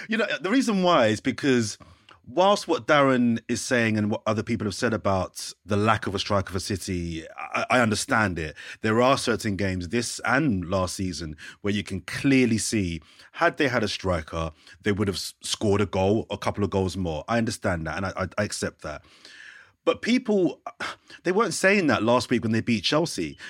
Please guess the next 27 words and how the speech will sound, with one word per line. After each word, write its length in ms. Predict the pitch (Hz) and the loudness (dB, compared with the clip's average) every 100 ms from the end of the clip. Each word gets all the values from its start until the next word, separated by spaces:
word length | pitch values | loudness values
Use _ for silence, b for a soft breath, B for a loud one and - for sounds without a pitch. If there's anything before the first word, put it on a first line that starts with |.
| B | B
Now, 160 | 117 | 2
I 20 | |
know 180 | 135 165 | 4 4
Gabriel 380 | 180 143 131 110 | 4 2 4 2
Jesus 240 | 113 107 90 | 2 0 -2
played 280 | - 156 | 2 4
in 100 | 123 | 4
that 180 | 98 80 | 2 0
game, 320 | 87 82 76 | -4 -4 -4
but 120 | 71 104 | -2 0
he 60 | |
didn't 180 | 160 - | 0 -2
play 200 | - 156 | 0 2
as 120 | 131 | 2
a 40 | 107 | 0
forward. 580 | - 139 110 80 71 - B B B | 0 0 2 -2 -8 -14 B B B
So 120 | 143 | 0
you 140 | 143 | 0
almost 360 | 156 226 208 - | 2 2 2 0
can't 260 | - 165 - | 0 0 0
have 200 | 135 120 | 0 0
it 160 | 95 | 0
both 300 | 123 110 - | 2 2 2
ways. 420 | 127 131 82 76 - B B | 4 4 2 -4 -10 B B
The 100 | 127 | -4
reason 480 | 117 202 226 156 120 | 2 4 4 2 2
why 480 | 131 165 151 107 | 2 4 4 4